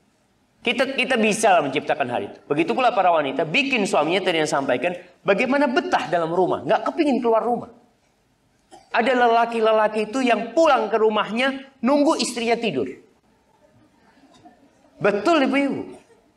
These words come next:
Ada seorang laki-laki ketika dia ribut sama istrinya, "Ana jadi mediator di sana."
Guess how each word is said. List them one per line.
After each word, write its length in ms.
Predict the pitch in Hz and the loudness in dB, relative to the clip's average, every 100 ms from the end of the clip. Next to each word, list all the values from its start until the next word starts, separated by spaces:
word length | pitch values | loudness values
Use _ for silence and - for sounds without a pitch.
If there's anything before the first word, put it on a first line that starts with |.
| _ _ _ _ _ _ - | _ _ _ _ _ _ -4
Ada 240 | 240 269 | 0 0
seorang 360 | 254 247 233 240 | 0 0 2 2
laki-laki 440 | 240 226 269 233 | 0 0 -2 -2
ketika 480 | - 214 202 208 190 | -2 -2 0 2 2
dia 240 | 185 185 185 | 4 2 2
ribut 320 | 185 175 - | 2 0 0
sama 160 | 156 | 0
istrinya, 560 | 147 156 151 180 190 190 - - _ _ _ _ _ _ _ _ - - | -2 -2 0 0 0 -4 -16 -20 _ _ _ _ _ _ _ _ -20 -8
"Ana 320 | 143 160 147 | -4 0 0
jadi 240 | 135 143 139 | 0 0 2
mediator 640 | 143 135 131 131 - 127 | 0 0 2 2 2 -2
di 160 | 123 117 | -2 0
sana." 400 | 123 160 180 | 0 -2 -8